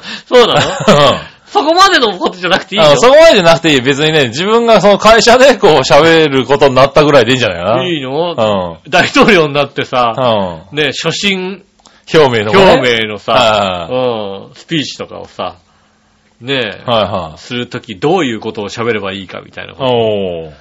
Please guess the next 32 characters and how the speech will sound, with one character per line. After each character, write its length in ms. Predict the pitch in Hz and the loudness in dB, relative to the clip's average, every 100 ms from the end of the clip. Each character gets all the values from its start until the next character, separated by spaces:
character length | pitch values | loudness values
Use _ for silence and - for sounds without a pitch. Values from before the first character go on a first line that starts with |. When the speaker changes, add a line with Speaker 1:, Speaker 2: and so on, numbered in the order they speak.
| _ _ | _ _
Speaker 1:
考 300 | - 127 123 127 127 | -10 -8 -6 -4 -4
え 60 | |
た 100 | 107 | -4
方 160 | 90 98 | -10 -10
が 100 | 92 | -8
い 120 | 120 | -8
い 20 | |
の 80 | 107 | -10
か 140 | 90 92 | -14 -16
な 100 | 92 | -16
と 80 | - | -16
か。 80 | |
Speaker 2:
な 180 | 127 135 | -4 -2
る 60 | 117 | -2
ほ 60 | 110 | -4
ど 120 | 113 | -4
な。 120 | 156 262 214 _ | -4 -6 -16 _
ま 160 | 185 220 | 0 2
あ 40 | |
ま 100 | 175 | 4
あ 60 | 156 | 4
ま 220 | 143 123 | 4 2
あ、 20 | |
考 320 | 120 143 147 | 2 2 2
え 60 | 135 | 0
て 180 | 127 104 | -2 -6
み 120 | 127 | -2
れ 120 | 127 | -2
ば 160 | 101 110 | -2 -4
い 60 | 104 | -6
い 40 | |
さ。 260 | 85 78 | -10 -14